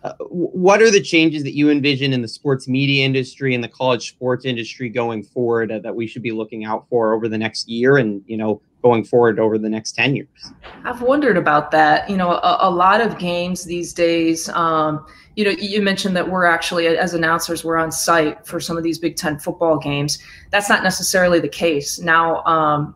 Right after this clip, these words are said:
Speaker 2: you know, I, I look at some of my friends across the country who are literally calling a college football game from home. And, and I just, we always joke as announcers that, you know,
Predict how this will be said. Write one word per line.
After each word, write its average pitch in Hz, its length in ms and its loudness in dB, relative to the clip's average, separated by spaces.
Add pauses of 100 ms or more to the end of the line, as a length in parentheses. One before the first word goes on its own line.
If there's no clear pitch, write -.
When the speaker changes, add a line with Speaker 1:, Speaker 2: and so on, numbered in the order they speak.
Speaker 2:
you 180 120 -4
know, 160 140 2
I, 135 200 0
I 104 200 0
look 170 240 0
at 170 100 -2
some 180 140 -4
of 175 60 -2
my 160 120 0
friends 170 380 -2
across 160 340 -2
the - 80 -12
country 170 640 -4 (340)
who 196 280 2
are 190 320 2
literally 196 580 2
calling 180 480 0
a 160 100 -4
college 170 320 -2
football 160 360 -4
game 156 240 -8
from 151 180 -8
home. 147 460 -4 (400)
And, 185 260 4
and 208 200 6
I 208 140 2
just, 214 240 -2
we 294 100 2
always 277 360 4
joke 165 520 2
as 175 200 0
announcers 160 880 -4
that, 156 480 2 (100)
you 170 100 -4
know, 156 400 -4